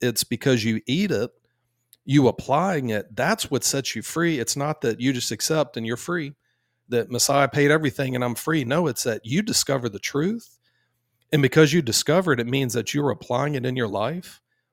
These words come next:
That's what sets you free, is that you take of the truth and you benefit from it. And then the truth becomes a part of you. And, "Wow, I found a place with no sin,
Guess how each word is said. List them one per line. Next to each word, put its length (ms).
That's 320
what 120
sets 300
you 60
free, 340
is 180
that 200
you 500
take 220
of 120
the 60
truth 600
and 140
you 80
benefit 480
from 280
it. 200
And 160
then 160
the 80
truth 320
becomes 360
a 60
part 300
of 80
you. 240
And, 380
"Wow, 240
I 80
found 320
a 40
place 380
with 140
no 200
sin, 580